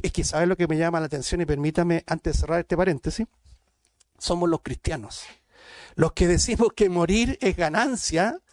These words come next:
los que estamos más asustados, hermano, aquí eso me, me suena hilaridad, así como de risa, pero el Señor sabe que tenemos una fe pequeñita. Somos ve-, una vergüenza en ese sentido.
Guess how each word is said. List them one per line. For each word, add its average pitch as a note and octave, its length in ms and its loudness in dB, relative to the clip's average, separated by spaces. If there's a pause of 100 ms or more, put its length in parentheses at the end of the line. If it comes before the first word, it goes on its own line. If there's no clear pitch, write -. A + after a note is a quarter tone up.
(120)
los F#3+ 160 2
que - 100 0
estamos - 340 2
más A3 340 4
asustados, G3+ 460 2
hermano, B3+ 260 2
aquí F#3 200 2
eso G3+ 180 -2
me, A#3+ 120 0 (460)
me F3 240 2
suena A#3 400 2
hilaridad, G3 480 4
así A#3 220 -4
como F3+ 240 0
de D#3 160 -2
risa, G3 360 -2 (460)
pero E3+ 220 2
el D#3 80 -4
Señor F3 320 -6
sabe D#3+ 400 -4
que C#3 100 -4
tenemos D3 400 -2
una D3 180 -2
fe - 200 -2
pequeñita. B3+ 880 -2 (340)
Somos F#3 320 -2
ve-, F#3 140 -4
una G3+ 160 -4
vergüenza A3+ 480 -6
en C3+ 80 -14
ese - 140 -10
sentido. - 400 -6